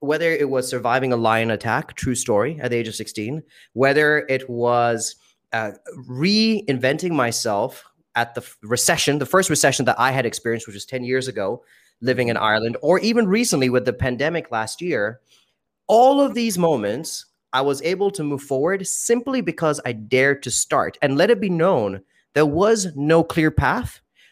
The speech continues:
There was no clear end goal. I just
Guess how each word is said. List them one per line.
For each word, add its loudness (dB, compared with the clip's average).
There 2
was 0
no 2
clear -6
end -2
goal. 0
I 2
just -4